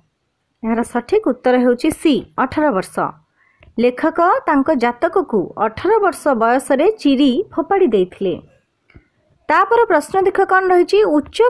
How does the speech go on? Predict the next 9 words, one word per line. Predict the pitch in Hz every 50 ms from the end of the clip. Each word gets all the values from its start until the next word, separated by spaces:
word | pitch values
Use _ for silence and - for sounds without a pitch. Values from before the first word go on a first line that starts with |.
| 494
ପ୍ରାଥମିକ | 381 311 294 - - 370 392 403 381 - 392 392 -
ପରୀକ୍ଷା | 269 277 349 349 - - 381 311 262 269
ଲେଖକ | 285 262 269 269 - 403 370 - 247 254 - - -
କେଉଁଠାରେ | - 349 381 427 415 - 370 392 339
ଦେଇଥିଲେ? | 226 226 214 202 - - - 185 165 - - - _ _ _ _ _ _ _ _ _ _ _ _ _ -
ଉଚ୍ଚ | 277 311 - - - - 381 392 466 480
ପ୍ରାଥମିକ | - 339 294 294 - 349 370 403 392 - 403
ପରୀକ୍ଷା | 359 - 262 262 269 370 392 - - - 277 285 349
ଲେଖକ | 392 311 269 277 - - 381 -